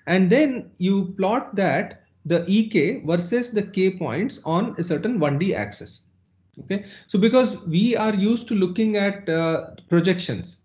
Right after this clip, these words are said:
okay, on a two D plane, right? So, but how to show this kind of a three D band structure on a two D plane? So what one does is one takes certain high symmetry directions in K space, and along those directions,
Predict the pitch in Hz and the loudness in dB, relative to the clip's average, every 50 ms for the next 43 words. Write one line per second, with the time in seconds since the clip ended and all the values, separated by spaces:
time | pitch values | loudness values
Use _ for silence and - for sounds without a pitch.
0 | _ _ _ _ _ _ - 131 - 180 151 147 165 170 175 175 - 208 208 185 | _ _ _ _ _ _ -18 -8 -6 -4 -2 0 2 2 2 2 2 2 2 2
1 | 196 - - - 160 139 107 - - - - _ _ - - 175 226 - - - | 2 0 0 0 0 0 0 -4 -6 -12 -18 _ _ -6 -4 -4 -4 -4 -8 -14
2 | - - - - _ _ _ - - 196 196 196 196 196 - - - 175 180 196 | -20 -20 -20 -20 _ _ _ -2 0 2 2 2 2 0 -2 -4 -2 0 0 0
3 | 180 - 196 220 226 - 269 - - - 240 240 226 196 214 214 - - 220 220 | 0 2 0 0 2 2 0 -2 0 2 4 4 4 2 0 0 -2 -2 -2 -2
4 | 220 214 - 196 - - 196 220 208 226 220 180 175 175 185 190 - - 196 180 | -2 -2 -4 -6 -2 0 0 2 2 2 2 2 2 0 0 -2 -2 -4 -6 -6
5 | - - 208 202 185 - 170 175 180 180 180 196 196 175 185 180 180 175 214 196 | -2 -2 -2 0 0 0 2 2 2 2 2 2 2 2 0 0 -2 0 0 0
6 | 120 87 - - _ _ _ _ _ _ _ _ - - 185 185 185 185 185 180 | 0 -2 -6 -14 _ _ _ _ _ _ _ _ 0 2 4 4 4 4 2 0
7 | - 156 151 156 170 180 175 185 185 175 170 165 165 160 226 311 302 - 185 175 | -2 -2 0 0 0 0 0 0 0 2 2 2 2 2 2 0 0 0 0 0
8 | 175 175 180 185 196 208 208 - - - - - 175 170 170 196 196 180 165 151 | 0 2 2 2 2 0 -2 -6 -14 -14 -4 -2 -2 0 0 0 0 0 2 2
9 | 170 175 175 185 180 175 175 170 165 165 160 135 127 123 123 131 139 - - 226 | 2 2 2 2 2 2 2 2 0 -2 0 0 -2 -2 -2 -4 -6 -4 -2 0
10 | 294 339 339 - 170 170 170 170 165 156 147 151 - - 123 131 208 339 - - | 0 0 0 0 0 0 0 2 0 0 0 -2 -4 -4 0 0 2 0 0 -4
11 | - _ _ _ _ _ _ _ _ _ _ _ _ - 175 180 175 165 156 170 | -12 _ _ _ _ _ _ _ _ _ _ _ _ 0 2 2 2 2 2 4
12 | 214 277 320 311 262 247 247 214 202 185 170 165 160 147 - - - 147 180 277 | 4 4 4 4 4 4 2 2 2 2 2 2 0 -2 -4 -6 -6 -4 -4 -4
13 | 349 - - - | -4 -6 -10 -18